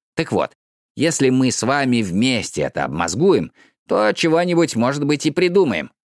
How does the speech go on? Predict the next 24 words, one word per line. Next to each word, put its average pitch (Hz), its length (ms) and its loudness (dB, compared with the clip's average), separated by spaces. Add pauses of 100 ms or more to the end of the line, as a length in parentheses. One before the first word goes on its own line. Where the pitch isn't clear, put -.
(520)
Мистер 110 500 -2 (100)
Пепперкорн, 80 880 -4 (360)
я 92 240 0
не 143 160 0
стану 80 540 -4
обсуждать 76 580 -6
с - 80 -10
вами 123 280 0
дела 87 380 0
мисс 90 380 -4
Гринмантл. 78 760 -4 (540)
Да 120 220 -2
они 123 240 2
одинаково 123 680 0
себя 165 280 2
ведут. 214 380 0 (200)
Что - 160 -2
одна, 101 320 -2
что 185 220 -2
другая. 160 480 0
Вы 202 260 0
должны 202 460 0
это 196 140 -2
признать. 139 520 -2